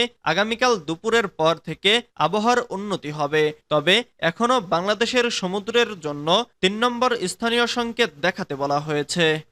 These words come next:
এর আগে সকালে প্রকাশিত বাহাত্তর ঘন্টার আবহাওয়ার পূর্বাভাসে বর্তমান বৃষ্টিস্নাত আবহাওয়া শিগগিরই পরিবর্তনের উল্লেখযোগ্য তেমন কোনো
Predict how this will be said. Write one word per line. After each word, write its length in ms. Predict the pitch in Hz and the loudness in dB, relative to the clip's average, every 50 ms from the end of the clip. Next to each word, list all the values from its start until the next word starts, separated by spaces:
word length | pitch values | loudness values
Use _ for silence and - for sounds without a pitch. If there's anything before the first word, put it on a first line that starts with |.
| _ | _
এর 140 | - 165 160 | 0 2 4
আগে 240 | 160 156 151 185 214 240 254 - _ - | 4 4 4 2 2 2 0 -6 _ -6
সকালে 400 | - 180 170 - 220 226 247 254 | -2 -2 0 0 0 2 2 0
প্রকাশিত 540 | 247 - 233 233 - 247 233 - 254 - - 247 254 240 185 | 0 -2 -4 -2 -2 -2 -2 -2 -4 -2 0 2 2 2 0
বাহাত্তর 420 | 151 165 180 190 - _ - 247 240 208 | 0 -2 -2 -2 -2 _ -2 -2 -2 -2
ঘন্টার 460 | 202 220 226 220 220 - 240 240 240 240 240 _ _ - | -2 -4 -4 -2 0 2 2 2 2 0 -4 _ _ 0
আবহাওয়ার 420 | 151 165 185 214 214 233 247 220 - - | 2 2 2 2 2 2 2 0 0 0
পূর্বাভাসে 640 | - 196 185 165 151 143 139 139 139 - - 196 208 233 - - _ _ - 147 | 0 0 0 0 0 -2 -2 -2 -2 -2 2 2 2 2 2 -2 _ _ 0 2
বর্তমান 420 | 151 165 185 - - 233 240 254 240 220 | 2 2 2 0 -2 0 2 0 0 -2
বৃষ্টিস্নাত 720 | 180 147 170 196 - - 247 240 - - 240 240 240 - 247 233 - - | -4 -4 -4 -4 -2 -4 -6 -6 -4 -2 0 0 2 2 0 0 2 0
আবহাওয়া 560 | 147 160 170 196 180 156 151 143 151 165 185 220 - - _ - | 0 2 2 0 0 0 -2 0 4 4 4 2 0 -4 _ -8
শিগগিরই 500 | - - 196 190 180 196 240 247 262 - - | -4 -2 -2 -2 -2 -2 0 0 0 0 0
পরিবর্তনের 680 | - 196 202 220 202 240 226 233 - 247 233 240 240 233 240 - | 0 0 2 2 2 2 0 0 0 0 2 2 2 2 0 -2
উল্লেখযোগ্য 640 | 165 170 185 196 220 214 208 - 233 240 226 - 240 233 - - | -2 -2 0 0 -2 -2 -2 -2 -2 -2 0 0 0 -2 0 0
তেমন 240 | 185 190 202 226 226 220 | -2 -2 0 -2 -2 -2
কোনো 180 | 240 233 226 | 0 0 0